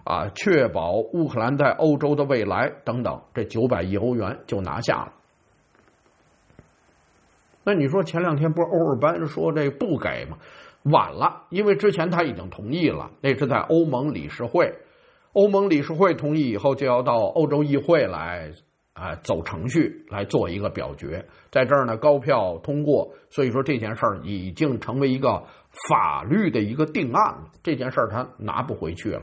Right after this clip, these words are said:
这九百亿啊，已经到手了。这是在欧洲啊。那说到川普呢，也是为了纪念这个日子了，他晚了一天啊。你，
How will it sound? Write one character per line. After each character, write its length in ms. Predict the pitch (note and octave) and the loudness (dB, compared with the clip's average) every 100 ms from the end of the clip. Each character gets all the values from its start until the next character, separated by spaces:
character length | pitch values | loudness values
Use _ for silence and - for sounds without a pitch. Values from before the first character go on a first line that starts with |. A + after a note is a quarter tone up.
| - - | -14 -12
这 120 | - - | -6 0
九 180 | A2+ | 2
百 160 | B2+ E2 | 2 2
亿 300 | A#2+ D#3 - | 2 0 -2
啊， 220 | - - D2 | -6 -6 -6
已 160 | F#2 | -6
经 240 | D#2+ A2 E2+ | -4 -4 0
到 160 | D#2+ C#2 | -2 -2
手 140 | - | -6
了。 120 | G#1 - _ _ _ - - - - | -8 -12 _ _ _ -20 -20 -20 -4
这 140 | - D3 | 2 2
是 80 | C#3+ | 4
在 100 | C3+ | 2
欧 200 | B2+ D3 | 4 2
洲 240 | C#3+ D2 - | 0 -8 -12
啊。 140 | - _ _ _ _ _ _ _ _ _ _ _ _ - | -20 _ _ _ _ _ _ _ _ _ _ _ _ 2
那 100 | F#3 | 4
说 160 | G#3+ | 6
到 140 | G3+ E3 | 6 6
川 240 | G3 F#3 | 2 0
普 160 | A#2+ A2+ | -4 -2
呢， 200 | C3 C3+ | -2 0
也 200 | A#2 G2 | -2 -4
是 100 | B2+ | 0
为 160 | C3+ | 0
了 340 | B2 A2+ G#2+ G2+ | 2 0 0 -4
纪 200 | - B2 | -4 -4
念 220 | A2+ A2+ | -2 -2
这 120 | A2+ | -4
个 80 | A2 | -4
日 220 | C3+ C3+ G2 | -4 -4 -4
子 100 | - | -8
了， 240 | C2+ - - | -10 -12 -2
他 100 | D3 | 0
晚 240 | B2+ C#2 | 0 -2
了 60 | C#2 | -8
一 160 | G2 G#2+ | -8 -8
天 220 | - - - _ _ _ | -10 -14 -18 _ _ _
啊。 260 | - B1+ F2+ | -10 -8 -6
你， 340 | F#2 A#2 C#3 | -4 -2 -2